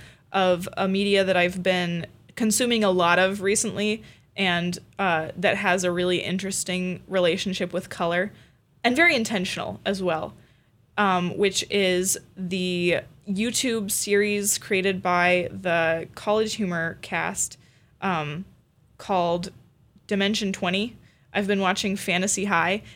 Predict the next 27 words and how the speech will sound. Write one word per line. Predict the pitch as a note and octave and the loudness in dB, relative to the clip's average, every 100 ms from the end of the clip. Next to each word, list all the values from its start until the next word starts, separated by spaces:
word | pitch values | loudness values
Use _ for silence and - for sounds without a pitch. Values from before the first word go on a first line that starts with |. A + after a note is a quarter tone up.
| - | -4
It's | A#3 - | -2 2
basically | B3+ E4 D#4+ D#4 C#4+ | 4 4 4 0 -2
just | A#3 G3 G#3 - | 0 2 2 0
a | - | -2
D | F3+ G3 F#3+ | -2 -2 -2
and | F3+ | -2
D | E3 | -4
T | E3+ D#3 | -6 -8
V | D#3 | -6
show. | - - B1+ G#3+ - - - | -4 -2 -4 -6 -12 -20 -4
I | F3+ | 0
had | G#3 A3 | 2 4
always | A3+ C#4+ D#4 | 4 4 2
honestly | - G3 G#3+ A3 G#3 | 0 0 0 0 -2
thought | G3 - E3+ E3+ F3 - - _ - | -4 -2 2 2 0 -6 -20 _ -8
that | F#3 G3 - | 2 2 4
it | F#3+ | 0
sounded | - G3 F3+ A3+ G3 | 0 2 2 2 0
kinda | A3 A3+ | 0 0
boring. | G3 E3+ F3 G3+ C4+ - _ | 0 0 0 0 -4 -14 _
I | A3 | 0
like | A3 A#3+ - | 4 2 2
playing | - A3+ B3+ G#3+ | 0 2 2 0
D | G3+ F#3+ | 0 0
and | F#3+ | 0
D, | F#3 G3+ C4 - _ - | 0 -2 -6 -14 _ -8
but | F3+ G3+ E3 - | 2 4 4 2